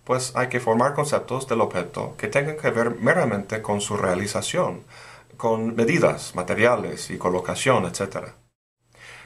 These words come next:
Pero este tipo de fin interno no da cuenta completamente del librero. Falta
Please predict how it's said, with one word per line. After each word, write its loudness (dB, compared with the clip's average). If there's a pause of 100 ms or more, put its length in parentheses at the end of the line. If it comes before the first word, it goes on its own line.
(100)
Pero 4
este 0
tipo 2
de 4
fin 0
interno 2
no 2
da 2
cuenta 0
completamente -2
del -2
librero. 0 (580)
Falta 0